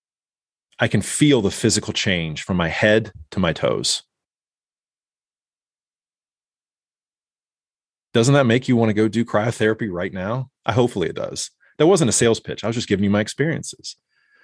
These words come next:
But I painted a picture for you. I walked in with minor aches and pains.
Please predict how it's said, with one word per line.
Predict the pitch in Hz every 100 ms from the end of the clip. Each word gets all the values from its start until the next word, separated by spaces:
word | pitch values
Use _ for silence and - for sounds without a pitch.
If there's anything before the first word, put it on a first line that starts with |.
| _
But | -
I | 139
painted | 139 165 190
a | 165
picture | - 117 -
for | 85 - 65
you. | - - _ _ _ _ _ _ -
I |
walked | 101 123 -
in | 117 107 120 135 _ _ _ _ _ _
with | - 104 98 - - _ _
minor | 95 104
aches | 95 117 -
and | 135
pains. | - 78 82 - -